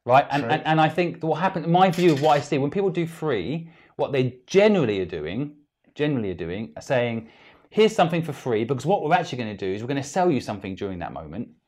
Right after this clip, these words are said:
Speaker 1: while you're in the free thing, to then get more out of you," right? And that's what puts people off.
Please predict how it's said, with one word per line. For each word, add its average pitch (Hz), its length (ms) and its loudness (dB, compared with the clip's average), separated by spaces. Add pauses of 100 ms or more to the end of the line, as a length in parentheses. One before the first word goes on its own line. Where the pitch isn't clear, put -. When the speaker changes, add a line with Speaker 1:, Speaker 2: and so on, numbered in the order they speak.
Speaker 1:
while 107 160 -2
you're 101 120 -4
in 110 100 -4
the 98 60 -10
free 101 220 -10
thing, - 340 -14 (640)
to 131 140 -4
then 120 260 0
get 135 240 0
more 123 260 0
out 92 160 -4
of 92 120 -16
you," 60 120 -14 (600)
right? 123 180 0
And 131 140 -2
that's 196 200 0
what - 140 2
puts - 160 -4
people 104 260 -6
off. 90 160 -8